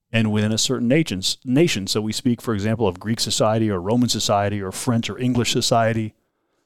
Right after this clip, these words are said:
Uh, we might speak of Eastern civilization or Muslim culture. These are all ways of referring to societies that aren't voluntary associations, but that just are an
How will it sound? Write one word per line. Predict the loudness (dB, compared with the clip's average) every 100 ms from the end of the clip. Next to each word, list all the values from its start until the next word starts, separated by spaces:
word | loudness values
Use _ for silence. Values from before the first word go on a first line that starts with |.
| _ -4
Uh, | 0 2
we |
might | 2 0 -2
speak | -4 -2
of | -2 -4 -12 _ -2
Eastern | 2 2 2 0 0
civilization | 0 0 0 0 0 0 -2 -6
or | -6 -10 -10 _ _ _ _
Muslim | 0 4 4 4 2 0
culture. | -2 -2 -2 -2 0
These | 0 2
are | 2
all | 4
ways | 2 2
of | 0 -2
referring | -4 -4 0 0 0
to | -2
societies | -2 2 2 2 0
that | 2
aren't | 0 -2
voluntary | -2 2 4 4 0 0 0
associations, | -2 -2 -6 -6 -6 -6 -6 -8
but | -6 -4
that | -4
just | -4 -2 2
are |
an | 2